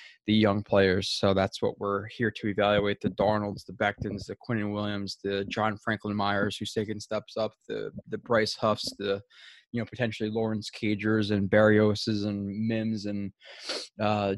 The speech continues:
Davis when he plays and Zuniga and P Ryan. So it's all about that stuff. Um, thirteen more games to go. Uh, the, the, the interesting storyline of the entire season will be Darnold. Uh, if he's going to be the guy, is he not going to be the guy? Again, I've made my, my case that I think he can be the guy,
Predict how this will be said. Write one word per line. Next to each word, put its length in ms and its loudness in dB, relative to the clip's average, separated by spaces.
Davis 400 0
when 120 -6
he 240 0
plays 300 4
and 140 2
Zuniga 500 2
and 140 0
P 180 -2
Ryan. 280 0
So 100 -4
it's 80 -4
all 80 4
about 220 4
that 180 0
stuff. 280 -2
Um, 420 -4
thirteen 280 2
more 120 0
games 240 0
to 80 -6
go. 380 -2
Uh, 400 -6
the, 200 -4
the, 160 -6
the 140 -6
interesting 520 -6
storyline 420 2
of 60 -2
the 80 -4
entire 280 0
season 300 -8
will 80 -10
be 120 -14
Darnold. 440 -8
Uh, 280 -12
if 180 -4
he's 180 -2
going 180 -2
to 60 -10
be 80 -6
the 60 -4
guy, 220 0
is 100 -4
he 60 -8
not 260 -6
going 100 -12
to 80 -20
be 80 -8
the 80 -6
guy? 220 0
Again, 240 -2
I've 140 -2
made 140 -2
my, 220 -2
my 160 -6
case 320 2
that 160 4
I 60 0
think 180 -6
he 80 -4
can 260 -2
be 120 2
the 80 2
guy, 340 0